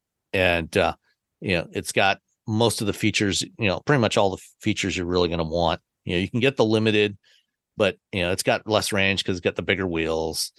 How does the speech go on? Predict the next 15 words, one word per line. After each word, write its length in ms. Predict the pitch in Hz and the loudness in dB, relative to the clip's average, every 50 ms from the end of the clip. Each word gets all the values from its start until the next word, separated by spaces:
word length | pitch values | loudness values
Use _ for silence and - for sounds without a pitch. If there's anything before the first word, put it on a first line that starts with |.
| - - - _ _ _ - | -20 -20 -20 _ _ _ -4
Um, 400 | 90 87 87 85 85 82 85 82 - | 0 2 4 4 4 2 0 -2 -6
if 140 | - 95 - | -6 -4 -2
you 80 | 143 | 0
need 260 | 156 175 175 160 123 - _ _ _ _ - | 2 2 2 0 -2 -6 _ _ _ _ -4
all-wheel 360 | - 117 127 127 123 120 117 | 0 0 2 2 2 2 2
drive, 400 | 98 113 107 104 107 120 120 - - - - | 2 2 2 2 2 0 -2 -6 -12 -16 -12
you 120 | 113 107 | -8 -6
know, 160 | 92 87 90 90 | -4 -4 -4 0
those 200 | 87 101 98 95 | 0 0 2 2
are 80 | 107 101 | 2 2
available 320 | 92 98 98 98 98 95 | 4 4 4 4 2 0
too 260 | - - 101 95 92 87 | -2 0 0 0 0 -2
for 340 | - - 92 87 87 80 - - | -4 -4 -2 -2 -2 -4 -6 -8
an 60 | - - | -6 -4
extra 340 | 92 82 - - 92 82 | -4 -4 -2 -4 -4 -4